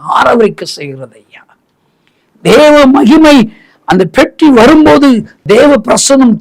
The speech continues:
தாவீதை நடனமாட வைக்கிறது ஐயா. அல்லேலூயா. நம்ம முதல்ல தேவ வல்லமையை இந்த தேசத்திற்கு கொண்டு வருவோமானால் மற்ற காரியங்கள் தானாய் நடக்கும் ஐயா. முதல்ல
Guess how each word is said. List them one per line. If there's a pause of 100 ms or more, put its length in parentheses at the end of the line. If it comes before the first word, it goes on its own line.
தாவீதை
நடனமாட
வைக்கிறது
ஐயா. (1160)
அல்லேலூயா. (440)
நம்ம
முதல்ல (140)
தேவ
வல்லமையை
இந்த
தேசத்திற்கு
கொண்டு
வருவோமானால் (920)
மற்ற
காரியங்கள் (120)
தானாய்
நடக்கும்
ஐயா.
முதல்ல